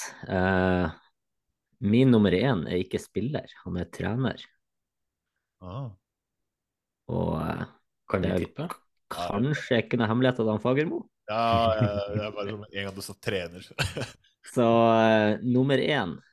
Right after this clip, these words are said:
Speaker 1: eh, Dag Eilev Fagermo. Eh, nummer to har, eh, nettopp gjort sin retur til Norge etter å ha sutret litt her og litt der.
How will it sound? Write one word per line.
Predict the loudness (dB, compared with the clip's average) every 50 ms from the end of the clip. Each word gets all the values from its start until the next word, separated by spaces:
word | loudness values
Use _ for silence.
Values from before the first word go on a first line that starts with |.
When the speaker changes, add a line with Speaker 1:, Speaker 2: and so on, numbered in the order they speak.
| _ _
Speaker 1:
eh, | -20 -16 -14 -14 -14 -14 -14 -16
Dag | -14 -10 -6 -6 -4 -4 -4 -4
Eilev | -4 -2 -2 -2 -4 -4 -6 _
Fagermo. | _ -2 0 2 2 2 2 -2 -2 -4 -8 _ _ _ _ _ _ _ _ _ _ _ _ _ _ _ _ _ _ _ _ _ _ _
Eh, | -6 -4 -2 -2 0 0
nummer | 2 4 6 6 4 4
to | 2 2 2 4 4 4 4 2
har, | 2 0 2 2 2 2
eh, | 0 -2 -6 -6 -6 -8 -8 -8
nettopp | -4 -2 -2 -2 -4 _ _ -8 -4 0
gjort | -2 -2 -2 -4 -16
sin | -8 -6 -4 -4 -2 -4 -2 -2 -2
retur | 0 0 -2 -2 -4 -12 -4 0 2 2 2 2
til | 0 -4 -2 -2
Norge | -2 -2 0 0 0 0 -2 -2
etter | -2 -6 -8 -6 -6 -4
å | -4 -4
ha | -4 -6
sutret | -10 -6 -6 -6 -6 0 0 2 2 2
litt | 2 2 2
her | 2
og | 4 2
litt | 2 0
der. | 0 -2 -2 -4